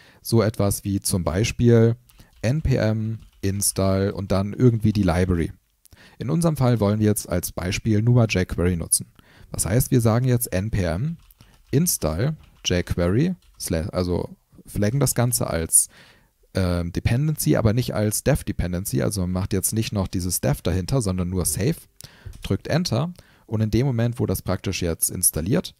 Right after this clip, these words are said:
gucken wir uns mal an, was gleich hier in der Package passiert. Und zwar wurde hier oben bei Dependencies jQuery hinzugefügt.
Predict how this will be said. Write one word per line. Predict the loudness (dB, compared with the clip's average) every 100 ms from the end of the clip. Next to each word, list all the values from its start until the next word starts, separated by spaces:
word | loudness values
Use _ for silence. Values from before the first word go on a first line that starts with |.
| _ -20 -20 _ -4
gucken | -2 0
wir | 0 -2
uns | -4
mal | -6 -4
an, | -2 0
was | -2 0
gleich | -2 -2 -4
hier | -4 -2 -2
in | -4 -4
der | -4 -2
Package | -4 -2 -2 -2
passiert. | -4 0 2 2
Und | 0
zwar | -2 0
wurde | 0 0
hier | 0
oben | 0 0
bei | -2
Dependencies | -2 -4 -4 -4 -4 -4 -4 -6 -14 -12
jQuery | -2 0 0 -2 0 0
hinzugefügt. | 0 -2 -4 -6 -8 -10 -12